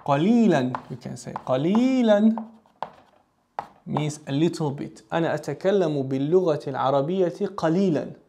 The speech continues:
أنا أتكلم باللغة العربية قليلا. Or you can say, uh, جيدا. جيد means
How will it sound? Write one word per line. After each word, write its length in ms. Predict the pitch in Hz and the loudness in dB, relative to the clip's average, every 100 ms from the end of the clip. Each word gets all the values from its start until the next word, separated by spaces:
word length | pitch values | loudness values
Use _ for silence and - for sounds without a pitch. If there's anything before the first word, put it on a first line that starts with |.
| _ _ _ _ _ _ _ _ _ _ | _ _ _ _ _ _ _ _ _ _
أنا 240 | 143 151 139 | -4 -2 -4
أتكلم 640 | 143 139 170 180 165 143 | -6 -6 -2 0 0 -2
باللغة 540 | 131 135 143 165 147 151 | -4 -2 -2 0 0 -2
العربية 580 | 131 123 131 139 156 151 165 - | -4 -2 -2 -2 -4 -4 -6 -2
قليلا. 540 | 175 147 123 139 220 - - _ _ 233 | 0 2 0 -2 -4 -8 -18 _ _ 4
Or 140 | 262 | 4
you 80 | 226 | 4
can 240 | 185 156 | 2 -2
say, 420 | 147 131 151 190 - _ _ _ _ - | -2 -2 -2 -4 -8 _ _ _ _ -10
uh, 40 | 139 135 139 131 | -6 -4 -6 -2
جيدا. 760 | 170 220 180 143 131 131 165 190 - _ _ _ _ _ _ _ _ _ _ 139 | 6 8 8 2 0 0 -2 -6 -12 _ _ _ _ _ _ _ _ _ _ -6
جيد 420 | 143 285 240 170 156 | 0 2 2 2 0
means 360 | 180 180 - | 0 0 -4